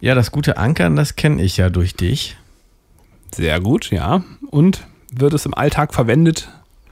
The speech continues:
Speaker 1: Ähm, f-, wie, f-, von, von mir,
Speaker 2: Von dir,
Speaker 1: oder?
Speaker 2: genau.
Speaker 1: Ach so, ja, durchaus, durchaus. Ich hab auch den ein oder anderen Anker. Also ich, deine Anker sind die, die beiden, die ich kenne, irgendwie,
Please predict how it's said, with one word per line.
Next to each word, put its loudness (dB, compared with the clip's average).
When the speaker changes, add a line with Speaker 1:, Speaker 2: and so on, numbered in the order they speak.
Speaker 1:
Ähm, 0
f-, -12
wie, -8
f-, -12
von, -12
von -8
mir, 0
Speaker 2:
Von 4
dir, 6
Speaker 1:
oder? 2
Speaker 2:
genau. 0
Speaker 1:
Ach -4
so, 0
ja, 4
durchaus, 0
durchaus. -2
Ich -2
hab -6
auch -4
den -2
ein 0
oder 0
anderen -2
Anker. -2
Also 0
ich, 0
deine 2
Anker 0
sind 0
die, 0
die 0
beiden, 2
die -2
ich -6
kenne, 0
irgendwie, -2